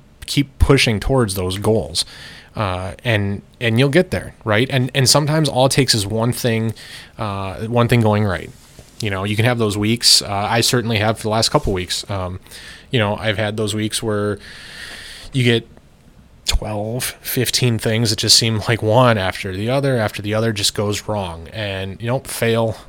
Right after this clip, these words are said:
fail, no, rejection, uh, denial, whatever. Um, and, and maybe it's some kind of divine intervention or some kind of faith or,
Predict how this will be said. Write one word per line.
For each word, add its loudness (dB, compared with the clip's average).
fail, 2
no, 2
rejection, 0
uh, -2
denial, 0
whatever. -2
Um, 2
and, 6
and 4
maybe 6
it's 4
some 4
kind 2
of 0
divine 0
intervention -2
or -2
some -2
kind -4
of -6
faith 0
or, -2